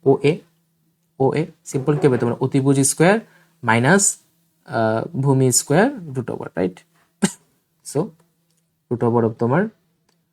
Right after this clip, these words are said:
অতিভুজ, তার মানে থার্টি আছে, থার্টি স্কয়ার মাইনাস ভূমি, ভূমি হচ্ছে তোমার থ্রি, তো থ্রি স্কয়ার। তো কত আসে এটা ক্যালকুলেট করেন, সেন্টিমিটার আসবে, সমস্যা নেই, আমরা মিটারে পরে ক্যালকুলেশন করে ফেলবো। থার্টি স্কয়ার মাইনাস হচ্ছে তোমার থ্রি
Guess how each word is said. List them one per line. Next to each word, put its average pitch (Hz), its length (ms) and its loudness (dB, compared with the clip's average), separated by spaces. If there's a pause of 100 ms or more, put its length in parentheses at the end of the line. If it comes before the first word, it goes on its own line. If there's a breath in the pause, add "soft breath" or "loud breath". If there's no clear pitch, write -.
(380)
অতিভুজ, 120 440 0 (140)
তার 117 160 -4
মানে 113 140 -4 (120)
থার্টি 123 340 0
আছে, - 100 -10 (120)
থার্টি 123 220 0 (120)
স্কয়ার 143 240 0 (120)
মাইনাস 123 260 0 (140)
ভূমি, 123 240 -2 (100)
ভূমি 120 240 -2
হচ্ছে 113 220 -4
তোমার 113 260 -6
থ্রি, 113 160 -6 (640)
তো - 60 -16 (100)
থ্রি 123 100 -8 (120)
স্কয়ার। - 240 -14
তো - 40 -6 (100)
কত 131 120 -2 (100)
আসে 127 160 -4
এটা 143 140 -2
ক্যালকুলেট 123 360 -4
করেন, 143 160 -2 (140)
সেন্টিমিটার 180 360 6 (100)
আসবে, 131 240 2
সমস্যা 123 240 0
নেই, 117 100 -2
আমরা 117 140 -2
মিটারে 113 260 -2
পরে 113 160 2
ক্যালকুলেশন - 440 -10
করে 110 140 -2
ফেলবো। - 220 -16 (640)
থার্টি 117 220 -2 (120)
স্কয়ার 165 220 6 (560 loud breath)
মাইনাস 113 300 -2
হচ্ছে - 280 -8
তোমার 165 180 4 (300)
থ্রি 135 140 0